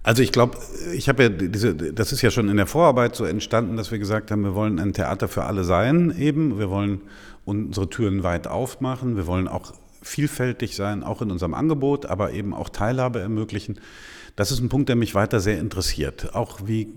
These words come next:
funktioniert das? Wie funktioniert das professionell mit, ähm, Laien zu arbeiten? Ähm, mein Gefühl ist, dass eigentlich jeder was zu erzählen hat auf der Bühne. Und ich finde das als, als Künstler tatsächlich auch interessant, äh,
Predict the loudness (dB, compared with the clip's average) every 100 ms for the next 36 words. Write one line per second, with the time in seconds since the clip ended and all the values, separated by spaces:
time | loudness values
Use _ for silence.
0 | -12 -4 -2 0 2 2 0 -2 -2 -2
1 | -4 -4 -2 -2 -4 0 2 2 0 0
2 | 2 2 2 4 2 0 -6 -10 -14 -20
3 | -20 -20 -20 -6 -2 0 0 2 4 4
4 | 2 0 -2 -2 -2 -2 -2 -2 -2 -4
5 | -12 -20 -20 -20 -20 -20 -20 -12 -4 -2
6 | 0 -2 -4 -2 0 0 0 -2 -2 0
7 | 0 -2 -4 -4 -10 -2 -2 0 -2 2
8 | 4 4 2 -2 -8 -18 -6 -2 0 2
9 | 2 4 2 0 0 0 0 0 0 0
10 | -2 -4 -2 2 2 2 0 -4 -6 -6
11 | -6 -8 -12 2 4 4 2 0 -2 -2
12 | -4 -4 -4 -4 -8 -6 -2 -2 -4